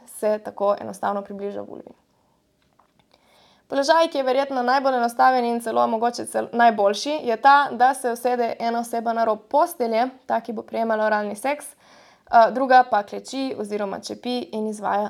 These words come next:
oralni seks. Zanimiv je bil položaj tudi stoje od zadaj, to so zdaj moja imena. V glavnem, ena oseba pač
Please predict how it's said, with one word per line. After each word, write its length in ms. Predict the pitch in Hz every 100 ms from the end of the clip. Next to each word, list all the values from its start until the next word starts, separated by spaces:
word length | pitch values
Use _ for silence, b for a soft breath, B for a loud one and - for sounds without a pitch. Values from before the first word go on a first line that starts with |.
| -
oralni 420 | 202 208 202 196
seks. 440 | - - - - _ _ _ _ _ _ _ _ _ _ b b b b _
Zanimiv 400 | 247 262 302 311
je 120 | 294
bil 140 | 285
položaj 500 | 285 262 247 262 269
tudi 320 | 262 233 247 -
stoje 420 | - 226 226 247
od 100 | 226
zadaj, 540 | 208 202 202 233 277 262
to 100 | 233
so 140 | 226
zdaj 140 | 220
moja 280 | 208 220 226
imena. 420 | 226 233 240 262 285 _ b b b b
V 60 | 220
glavnem, 380 | 233 220 208 202
ena 300 | 226 262 277
oseba 400 | 277 247 240 240 240
pač 340 | 220 214 -